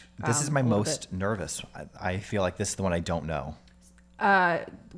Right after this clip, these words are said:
Speaker 2: we were talking about, I think we were talking about this one, and we were talking about, um, something
Speaker 1: Vi-, oh,
Speaker 2: else.
Speaker 1: visual effects.
Speaker 2: Visual effects that we'll get into in, um, when we get there. We'll talk about that too. But sound editing, we were kinda going back and forth because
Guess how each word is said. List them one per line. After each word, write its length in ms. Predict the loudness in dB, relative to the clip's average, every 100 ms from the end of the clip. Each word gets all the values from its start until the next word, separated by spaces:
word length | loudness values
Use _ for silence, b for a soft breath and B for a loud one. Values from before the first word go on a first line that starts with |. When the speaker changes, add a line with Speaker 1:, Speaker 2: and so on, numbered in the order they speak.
| -2
Speaker 2:
we 140 | 0
were 80 | 0
talking 440 | 0 2 2 2 -4
about, 380 | 2 4 4 0
I 40 |
think 220 | -6 -6 -2
we 80 |
were 40 | -2
talking 200 | -2 -2
about 320 | -2 -4 -4
this 240 | -6 -4
one, 240 | -4 -4 -4
and 100 | -4
we 80 | -2
were 100 | -2
talking 320 | -2 -4 -4
about, 440 | -4 -2 -2 -2 -2
um, 420 | 0 0 -4 -10
something 360 | -8 -6 -4 -2
Speaker 1:
Vi-, 60 |
oh, 80 | 0
Speaker 2:
else. 80 | 0
Speaker 1:
visual 220 | 0 0
effects. 220 | -2 0 4
Speaker 2:
Visual 300 | 4 6 2
effects 400 | 2 2 2 0
that 120 | -2
we'll 140 | -2 -2
get 180 | -2
into 320 | -2 -2 -2 -2
in, 120 | -2 0
um, 340 | 0 0 -4 -2
when 100 | 0
we 60 |
get 240 | 4 2 2
there. 160 | 0
We'll 100 | 0
talk 200 | -2 -4 -2
about 200 | -4 -2
that 200 | -4 -2
too. 240 | -4 -4 B B B
But 180 | -4 -4
sound 320 | 0 -2 0
editing, 360 | 0 0 0 0
we 80 | -2
were 60 |
kinda 260 | -4 -4 -4
going 180 | -4 -2
back 160 | -2 -2
and 80 |
forth 300 | -6 -2 -2 -4
because 540 | -6 2 4 4 0